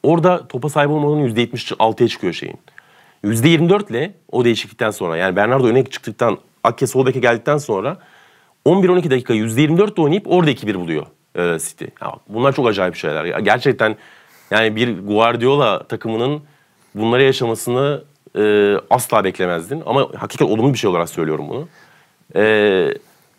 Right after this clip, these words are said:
o nedenle yani eğer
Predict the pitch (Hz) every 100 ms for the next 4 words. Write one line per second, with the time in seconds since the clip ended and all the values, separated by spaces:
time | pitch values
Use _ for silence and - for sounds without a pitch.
0 | _ _ _ - - _ _ _ _ _
1 | _ _ _ - 156 170 135 101 78 76
2 | _ _ - 87 90 _ _ _ _ _
3 | _ - 117 131 127 -